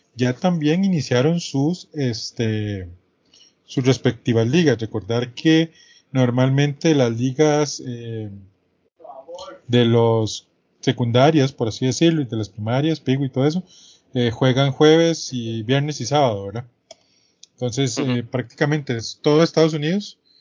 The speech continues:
Speaker 1: eh, empieza la temporada. Recordar que para estas fechas también, este, los equipos,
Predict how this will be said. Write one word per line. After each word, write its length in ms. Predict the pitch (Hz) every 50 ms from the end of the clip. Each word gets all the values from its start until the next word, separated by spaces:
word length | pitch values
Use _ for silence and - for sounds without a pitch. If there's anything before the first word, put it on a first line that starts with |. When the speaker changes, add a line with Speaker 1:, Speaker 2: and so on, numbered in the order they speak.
| _ _ _ _ _ _ _ _
Speaker 1:
eh, 640 | 151 120 117 113 113 113 110 113 113 110 113 190 -
empieza 500 | 190 139 107 - 131 127 117 - 151 147
la 520 | 143 143 139 139 131 131 135 139 139 139 -
temporada. 580 | - 151 139 - 117 113 120 131 151 180 180 - _ _ _ _ _ _ _ _ -
Recordar 480 | 131 110 - 135 113 123 131 131 131
que 140 | - 156 156
para 280 | 139 - 135 120 123 123
estas 240 | 120 - 147 - -
fechas 340 | 147 143 139 - - -
también, 600 | - 127 117 117 117 117 135 135 143 156 165 160 - _ _ _ _ _ _ _ _ _ _ _ _ _ _ _ _ _ _ _
este, 1120 | - 131 123 120 113 - - - - 135 127 123 123 120 120 120 117 117 113 110 107 107 104 107 107 - _ _ _ _ _ _ _ -
los 1040 | 120 117 117 117 113 113 113 113 110 110 104 101 - - - - - - - - -
equipos, 760 | 147 - - 156 147 139 - 196 220 - - - - -